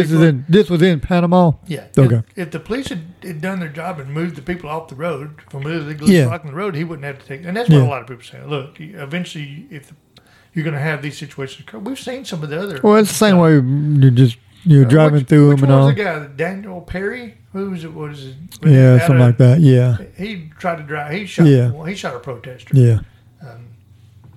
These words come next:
Speaker 1: Yeah. Yeah, that's right.
Speaker 2: yeah, yeah, I, I think it was Texas or somewhere.
Speaker 1: Mm-hmm.
Speaker 2: But anyway, so <laughs> not that that's funny, but what's, what's interesting is,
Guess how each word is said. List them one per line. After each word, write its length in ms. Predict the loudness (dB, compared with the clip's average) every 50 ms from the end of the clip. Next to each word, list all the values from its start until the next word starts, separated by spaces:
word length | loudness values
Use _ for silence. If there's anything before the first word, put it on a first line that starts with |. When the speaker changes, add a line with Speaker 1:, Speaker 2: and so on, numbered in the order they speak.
| -2 2
Speaker 1:
Yeah. 340 | 4 4 4 4 2 0 -4 -6 _
Yeah, 140 | 2 4 4 4
that's 200 | 2 0 0 0
right. 160 | 0 0 0
Speaker 2:
yeah, 420 | -4 -8 _ _ _ _ -20 -18 -16
yeah, 140 | -16 -16 -16 _ _ _ _ _
I, 40 | -16
I 40 | -14
think 160 | -12 -10 -8
it 40 | -8
was 180 | -10 -10 -12 -16
Texas 440 | -18 -18 -18 -18 -16 -18 -18 -18 -18
or 60 | -18
somewhere. 460 | -18 -20 -20 -20 -20 -20 -20 -20 _ _ _ -2
Speaker 1:
Mm-hmm. 240 | 0 0 0 0 -2 -6 -10 _ _ _
Speaker 2:
But 120 | -8 -6
anyway, 320 | -4 -4 -4 -6 -6 -8 -10
so 340 | -8 -8 -6 -6 -6 -8 -12 _ _ -20 -20 _
<laughs> 240 | _ _ _ -6 -4 -4 -4 -2 -6 -8 -8 -8 -14 -20 -20 -20 -20 -20 -20 -20 _ -10
not 220 | -8 -8 -6 -6
that 160 | -6 -6 -4
that's 220 | -4 -4 -4 -6 -8
funny, 180 | -10 -10 -10
but 100 | -10 -8
what's, 320 | -8 -8 -8 -8 -10 -14 -8
what's 240 | -6 -6 -6 -6 -8
interesting 520 | -10 -8 -8 -8 -10 -10 -12 -14 -14 -10
is, 320 | -8 -8 -8 -10 -12 -18